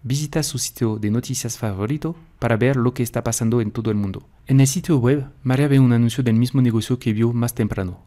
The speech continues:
Se pregunta si quiere comprar un par de zapatos que vio el otro día. Estos anuncios se mostrarán mediante la herramienta Audience Network. Por la tarde y noche, María visita Instagram T V para entretenerse y ponerse al día sobre lo que hacen sus influencers y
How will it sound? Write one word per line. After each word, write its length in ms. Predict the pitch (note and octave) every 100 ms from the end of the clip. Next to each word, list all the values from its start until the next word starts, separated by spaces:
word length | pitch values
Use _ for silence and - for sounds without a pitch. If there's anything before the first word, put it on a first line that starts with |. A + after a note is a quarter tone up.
| _
Se 160 | -
pregunta 460 | C3 C#3+ C#3+ C#3 E3
si 160 | - E3+
quiere 240 | - C3
comprar 320 | C3 A2+ B2+
un 80 | A#2
par 160 | B2+ B2
de 80 |
zapatos 480 | G#2+ G#2+ G2+ A2+ B2
que 160 | - G#2+
vio 300 | G#2+ A#2 -
el 140 | A2+
otro 240 | A2 - G#2+
día. 240 | F#2+ - _ _ - -
Estos 360 | A2 D#3+ D#3
anuncios 360 | D3 C3 C3+ C3
se 100 | A#2+
mostrarán 520 | A2 - A2+ A#2 B2+
mediante 360 | A2+ A2 A2 A#2
la 120 | G#2
herramienta 420 | A2 A2 G#2+ A#2 -
Audience 340 | A#2 A2+ -
Network. 460 | G#2 - G2+ - - _ - - -
Por 140 | D3+
la 120 | D3
tarde 220 | F3+ F3
y 20 | D3+
noche, 300 | B2 - C#3+
María 240 | C3+ C3+
visita 280 | C3 A#2 C3+
Instagram 440 | C3 B2+ A2+ A2
T 160 | G#2+ F#2+
V 160 | F#2+ -
para 300 | B2 C3 -
entretenerse 960 | C3 B2+ B2 B2+ C3 D3+ - C#3 D3+ - -
y 160 | E3
ponerse 520 | E3 - A#2+ B2 - C3
al 100 | G#2
día 260 | G#2 B2+
sobre 340 | C3+ - C3 C3
lo 140 | A#2+
que 180 | - A#2
hacen 320 | A2+ - C3+
sus 280 | C3+ C3+ C3
influencers 640 | C3 - A2+ G#2+ A#2+ B2 -
y 180 | D3+